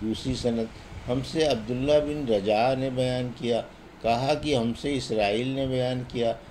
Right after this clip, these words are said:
अबू इसहाक से और उन्होंने अबू बकर रज़ी अल्लाह से की हिजरत करके मदीना चाहते वक्त मैंने तलाश किया तो मुझे एक चरवाहा मिला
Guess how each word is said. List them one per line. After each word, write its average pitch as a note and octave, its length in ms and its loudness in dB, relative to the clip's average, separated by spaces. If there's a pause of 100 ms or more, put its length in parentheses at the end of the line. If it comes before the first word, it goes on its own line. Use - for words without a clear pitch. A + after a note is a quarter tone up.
(240)
अबू C#3+ 300 2
इसहाक C3 460 0
से B2 260 -4 (380)
और A#2 220 2
उन्होंने D3 500 0
अबू A2+ 340 0
बकर C#3+ 240 -2
रज़ी A2 100 -4
अल्लाह A2 200 -2
से C#3+ 320 -2
की A2 160 -8 (420)
हिजरत D3 440 4
करके B2+ 360 2
मदीना A2+ 540 0
चाहते A2 500 2
वक्त - 640 -6
मैंने C3 400 2 (120)
तलाश G#2 420 2 (100)
किया C3 220 2
तो C3 220 -2
मुझे A2 320 -2
एक B2 440 0
चरवाहा G2 600 0
मिला F#2+ 320 -4